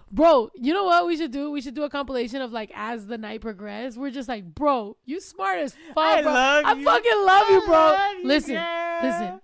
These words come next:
Speaker 1: I fucking love you, bro. <laughs> No, I'm
Speaker 2: No.
Speaker 1: joking. No, but yeah, no, I'm not joking. I do love you. But, um, I feel you, but I'm saying, like, okay, so Jamie went with me on a date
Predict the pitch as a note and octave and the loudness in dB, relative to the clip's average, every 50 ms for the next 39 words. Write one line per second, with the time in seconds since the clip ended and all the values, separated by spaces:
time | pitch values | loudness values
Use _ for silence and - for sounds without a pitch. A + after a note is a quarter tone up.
0 | _ - G3 G#3 - - - A#3+ A3+ A3+ A3+ _ _ - A#3+ A#3 A3+ A#3 B3+ _ | _ -14 -12 -12 -14 -12 -10 -8 -8 -8 -8 _ _ -10 -10 -8 -8 -10 -14 _
1 | _ _ _ _ - G#3+ F3+ F3+ F3 F3 F3 F3 E3 F3+ F3+ E3+ D#3+ E3 F3 E3 | _ _ _ _ -16 -14 -12 -10 -10 -10 -10 -12 -10 -12 -12 -12 -12 -14 -14 -12
2 | E3 E3 E3 F3+ F3+ F#3+ - A3+ - F#4+ D4+ D4+ C4+ C4 A#3 G#3+ G3 F3+ E3 D#3+ | -12 -12 -12 -12 -14 -12 -12 -12 -12 -8 -8 -6 -6 -6 -6 -6 -6 -8 -8 -10
3 | D#3+ D#3 D#3 D3 D#3+ - - _ - D#4+ D#4+ C#4+ D4 D4 D4 C4 A3 A3 A#3+ C4 | -12 -14 -16 -20 -20 -20 -16 _ -2 -2 -2 -2 -2 -4 -4 -6 -6 -8 -8 -8
4 | B3+ - A#3 A#3+ A#3+ G#3+ F#3 G3 F3 E3+ F3+ G3 - F#3+ F#3 G3 F3+ E3+ E3 E3 | -8 -6 -6 -6 -8 -8 -8 -10 -12 -12 -14 -14 -12 -10 -10 -10 -10 -12 -14 -18
5 | - _ - _ _ - C#4+ D4+ D#4 B4 A4 D4+ C#4 C4+ B3+ A#3 G#3+ G#3 - _ | -20 _ -20 _ _ -2 0 0 0 -2 -4 -6 -6 -6 -6 -8 -10 -14 -18 _
6 | _ _ _ _ _ _ _ _ _ _ - C#4 E4+ B3 F#4+ G4 F4 D#4 C4 C#4 | _ _ _ _ _ _ _ _ _ _ -6 -6 -6 -4 -4 -4 -4 -6 -8 -10
7 | - _ - C#4 D#4+ E4 - - F4 D#4+ C#4 B3+ B3 A#3+ A#3+ _ - G3+ G3 - | -12 _ -10 -10 -10 -10 -12 -12 -12 -10 -10 -10 -12 -14 -14 _ -14 -14 -14 -12
8 | B3 F#3 F#3 G3 - - B3+ B3 A#3 F#3 B3 C4 C#4+ D#4 D#4 E4 E4+ E4 E4 F4 | -14 -16 -16 -16 -10 -8 -6 -6 -6 -6 -6 -6 -6 -6 -8 -10 -10 -12 -12 -16
9 | _ _ _ _ _ _ _ _ _ C#4 _ _ _ _ _ _ _ _ G#3 G#3 | _ _ _ _ _ _ _ _ _ _ _ _ _ _ _ _ _ _ -16 -12
10 | G#3 B3+ C4 C4 C4 C4 A3+ B3 B3 A#3+ A3+ A3+ A3 G#3+ F#3 D#3 G#3+ G3 F#3+ F#3+ | -10 -10 -8 -10 -10 -12 -12 -12 -12 -12 -12 -12 -12 -14 -14 -14 -14 -14 -14 -14
11 | G3 D#4+ | -16 -18